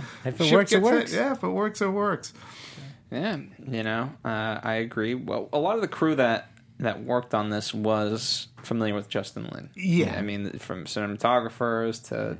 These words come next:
Speaker 3: to editing. Um, so, you know, e-, every one of these people pretty much on their resume, everything Fast or Furious.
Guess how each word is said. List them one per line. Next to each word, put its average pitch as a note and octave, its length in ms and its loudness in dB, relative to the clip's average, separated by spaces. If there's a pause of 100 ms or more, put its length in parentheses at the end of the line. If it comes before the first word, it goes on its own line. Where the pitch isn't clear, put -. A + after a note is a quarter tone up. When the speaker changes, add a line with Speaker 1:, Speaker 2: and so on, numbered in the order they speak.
(120)
Speaker 3:
to - 220 -4
editing. G#2+ 560 -2 (520)
Um, G#2+ 760 -4 (160)
so, G2 460 2 (180)
you G2 160 -4
know, F2+ 60 -4 (140)
e-, - 80 -4
every B2 260 -2
one A#2 180 0
of A2 80 -2
these G#2 160 -2
people - 320 -8
pretty G#2+ 180 0
much G#2 260 -2
on G#2 120 -2
their G2+ 120 -4
resume, G2 480 -6 (140)
everything G#2+ 440 -4
Fast E3+ 500 2
or - 40 -4
Furious. - 520 -2